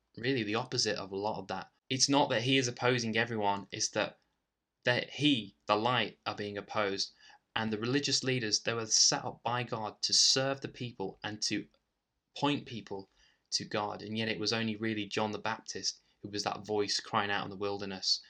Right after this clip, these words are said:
that true prophetic voice saying, "Make way, make your path straight for the coming of the Lord." He's the Lord Jesus Christ. Do we really understand what that means? That's not just his name.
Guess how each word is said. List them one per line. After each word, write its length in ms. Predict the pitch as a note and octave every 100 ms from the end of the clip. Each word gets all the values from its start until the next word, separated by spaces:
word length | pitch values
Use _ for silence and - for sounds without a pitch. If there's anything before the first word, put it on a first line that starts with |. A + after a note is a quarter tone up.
| _
that 120 | - -
true 280 | - B2
prophetic 480 | A#2+ G#2 F#2+ F#2 F#2+
voice 400 | G2 F#2+ F#2 - - - -
saying, 420 | - G2 F#2 F#2+ _ _ _
"Make 240 | A2+ G#2+ -
way, 440 | G#2+ G#2+ G#2 G2 _ - _ -
make 320 | A2 A2 -
your 100 | A#2+
path 200 | - A2
straight 460 | - A2+ G2+ F#2 _ _
for 100 | -
the 80 | F#2
coming 460 | - A2+ G#2 F#2 - _ -
of 240 | G2 F#2+ _ -
the 340 | - G2 F#2 -
Lord." 520 | - G2 G2 F#2+ F#2 - _ _ _ _ _ _ _ _ _ _ _ _ _ _ -
He's 240 | B2 G2+
the 100 | G2
Lord 520 | F#2+ G#2+ G#2+ F#2+ F2+ - -
Jesus 460 | - G#2 G2+ - -
Christ. 580 | - G2+ F#2 - - - -
Do 80 | A2+
we 100 | A#2+
really 320 | A2+ B2 A2+
understand 440 | G#2 G2+ - G#2
what 120 | F#2+ F#2
that 140 | A2
means? 460 | G2+ G2 F#2+ - - _ _ _ _ _
That's 180 | - B2+
not 180 | C#3+ C3
just 260 | B2 A2+ -
his 200 | G2+ G#2
name. 460 | G2+ A2+ G2+ F2+